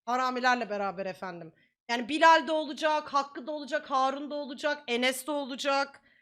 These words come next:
Tunca da olacak, galiba Baran da olacak. Ha, bakalım hep birlikte yarışma düzenleyeceğiz kendi aramızda. Çağatay olacak, evet. Çağatay ne söyleyecek? "Tabancamın sapını gülle <laughs> tutacağım."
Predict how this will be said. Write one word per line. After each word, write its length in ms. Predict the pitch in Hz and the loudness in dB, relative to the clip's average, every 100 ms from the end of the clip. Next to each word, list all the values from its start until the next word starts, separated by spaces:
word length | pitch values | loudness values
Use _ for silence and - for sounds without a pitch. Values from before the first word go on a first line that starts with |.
| _ _ - | _ _ -10
Tunca 480 | 302 294 269 285 | -6 -2 2 2
da 40 | 285 | 2
olacak, 640 | 285 269 226 285 294 - | -2 -4 -2 -2 -2 -6
galiba 400 | - 285 277 285 | 2 4 4 2
Baran 360 | 233 254 262 294 | 4 4 4 0
da 40 | |
olacak. 640 | 285 277 240 277 277 - - _ _ _ _ _ - | -6 -8 -6 -4 -6 -10 -20 _ _ _ _ _ -12
Ha, 80 | 262 | -2
bakalım 320 | 330 349 294 | 0 0 0
hep 280 | 285 415 - | -2 -2 -4
birlikte 360 | 302 294 - 403 440 - _ _ _ - | -8 -6 0 0 0 -6 _ _ _ -2
yarışma 440 | 302 330 - 370 | 2 2 0 -4
düzenleyeceğiz 480 | 285 277 254 220 220 | -2 2 2 0 -8
kendi 340 | - 247 226 226 | 0 0 0 -2
aramızda. 640 | 214 202 185 175 180 - _ _ _ _ _ _ _ _ _ _ _ _ _ _ _ _ | -4 -6 -8 -8 -8 -10 _ _ _ _ _ _ _ _ _ _ _ _ _ _ _ _
Çağatay 460 | - 311 311 311 320 | 2 6 6 6 2
olacak, 260 | 302 269 320 | 2 0 0
evet. 180 | 294 - | 0 4
Çağatay 320 | 349 403 554 | 4 6 6
ne 220 | 554 587 | 6 4
söyleyecek? 800 | 453 349 269 220 392 - - _ - | 2 0 -2 -2 -4 -4 -16 _ -2
"Tabancamın 680 | 254 180 262 294 349 349 | -2 2 0 2 2 2
sapını 960 | 349 359 359 359 359 339 330 311 269 208 | -2 2 2 2 -4 -2 -2 -4 -6 -8
gülle 480 | 285 294 269 269 269 | -8 -6 -4 -4 -4
<laughs> 200 | 269 - | -12 -8
tutacağım." 1000 | 311 - - 285 294 339 320 339 320 320 | -10 -10 -4 -4 -2 2 4 4 0 -6